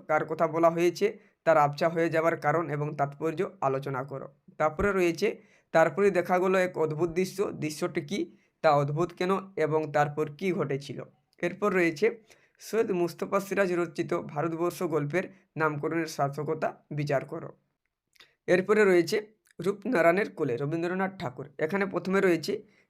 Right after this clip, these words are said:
মৃত্যুতে সকল দেনা শোধ করে দিতে। মৃত্যুতে সকল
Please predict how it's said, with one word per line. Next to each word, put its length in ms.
মৃত্যুতে 460
সকল 300
দেনা 240
শোধ 300
করে 220
দিতে। 280
মৃত্যুতে 460
সকল 320